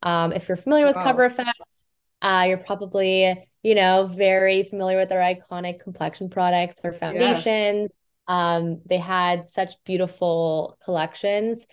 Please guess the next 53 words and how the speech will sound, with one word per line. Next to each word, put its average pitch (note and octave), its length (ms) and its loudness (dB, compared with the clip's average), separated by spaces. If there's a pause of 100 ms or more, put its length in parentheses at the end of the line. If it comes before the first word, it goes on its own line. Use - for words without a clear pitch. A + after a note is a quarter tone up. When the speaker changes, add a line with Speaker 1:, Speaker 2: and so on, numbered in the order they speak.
(360)
Speaker 2:
Mm-hmm. G3 440 2
Speaker 1:
Um, G3+ 140 -6
and A3 140 0
so A3+ 140 0
she E4+ 200 2
comes G4+ 280 -4
very G#3 240 2
much F#3 240 -4
from F#3+ 200 -6
the F3+ 60 0
world E3+ 280 0
of E3+ 100 -6
more D3+ 220 -8
is D3 160 -10
more, C#3 240 -8
if E3+ 120 -8
you G#3 100 -4
think F#3+ 180 -2
about D3 240 -2
it. - 160 -6
Like, F3+ 160 -4
Cover A3 240 2
F B3 160 0
X A#3+ 200 0
was G#3 140 -4
very F3+ 220 -4
much F3+ 160 -8
about E3+ 160 -6
more E3 140 -2
is E3+ 120 -2
more D#3+ 140 -4
coverage, A#3 500 -2 (320)
um, F#3 300 0
warranted G3+ 600 -2
because F#3 300 -8
it F#3 80 -6
was F#3 160 -2
a, F3+ 140 -4 (100)
very F#3+ 420 0
much F3+ 380 -2
for, F3 460 0 (240)
um, E3+ 500 0
you G3+ 80 -6
know, F3+ 140 0
a F3 40 -2
clientele F3+ 720 -4
who G#3+ 260 -6
needed F#3 380 -6
full E3+ 320 0
or F3+ 140 0
wanted F3+ 420 -4
full E3 160 -8
coverage. - 640 -10